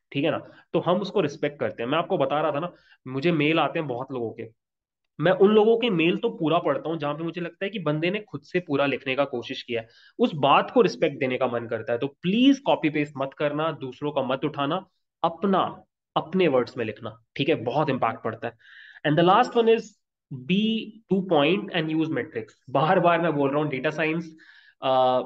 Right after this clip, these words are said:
के domain में जब भी आप apply करोगे, अपने बारे में बताओगे ना, numbers will always dominate। Numbers से quantify करो अपना impact, वही सही रास्ता है, ठीक है।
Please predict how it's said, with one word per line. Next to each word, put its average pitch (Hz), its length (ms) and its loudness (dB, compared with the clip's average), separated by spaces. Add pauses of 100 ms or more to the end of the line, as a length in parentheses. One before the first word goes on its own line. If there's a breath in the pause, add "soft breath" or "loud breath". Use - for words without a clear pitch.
(220)
के - 80 -4
domain 151 320 -2
में 185 140 -4
जब 139 180 -6
भी 165 80 -6
आप 170 140 -4
apply 139 360 -4
करोगे, 139 380 -4
अपने 139 220 -6
बारे 139 200 -2
में 143 100 -6
बताओगे 127 460 -2
ना, 117 120 -12 (420)
numbers 175 440 0 (260)
will 156 180 -4
always 135 360 -2
dominate। 117 600 -8 (240)
Numbers 196 520 2
से - 360 -8
quantify 147 560 0
करो 135 240 -2
अपना 127 220 -6
impact, 123 440 -4 (420 soft breath)
वही 135 280 -2
सही 131 280 -2
रास्ता 117 360 -8
है, 101 180 -14 (380)
ठीक 143 140 2
है। 165 100 -2